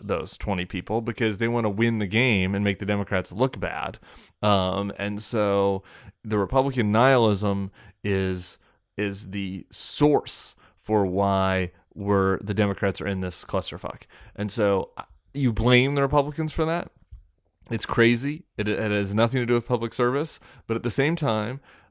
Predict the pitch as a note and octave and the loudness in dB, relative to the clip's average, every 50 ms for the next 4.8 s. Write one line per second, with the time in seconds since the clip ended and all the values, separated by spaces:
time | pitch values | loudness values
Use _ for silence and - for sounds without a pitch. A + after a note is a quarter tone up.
0 | _ _ _ A2 A2 G#2 - A2 G#2 A2 A2 A2+ A2 - A#2+ A2+ G#2 - A2 G#2+ | _ _ _ -4 -4 -2 -2 2 4 4 4 4 2 2 0 0 0 0 0 0
1 | G#2 G#2+ G#2+ G#2+ A2 G#2+ G#2+ A2 A2+ A2 G#2+ G2 G2 A2+ C#3 D#3 D#3+ D3 C3+ - | 2 2 0 -2 -2 -2 -2 0 2 4 4 4 4 4 6 6 6 6 4 4
2 | - A#2 G#2+ - - B2 B2+ A#2+ A#2 A2+ G#2+ - - B2 A#2+ A2+ G2 F2 E2+ - | 2 0 0 0 0 0 2 6 6 6 6 6 4 4 4 4 2 0 -4 -6
3 | - - - - - _ _ - - - - _ - G#2+ G#2 G2 A2 A#2+ A#2 A#2 | -8 -10 -14 -14 -14 _ _ -20 -20 -20 -20 _ -4 -4 -2 0 4 6 6 6
4 | A2+ A2+ A#2 G2+ G2 - - - F2 - - - - - - | 4 2 0 -4 -4 -4 -4 -6 -6 -6 -6 -14 -14 -14 -14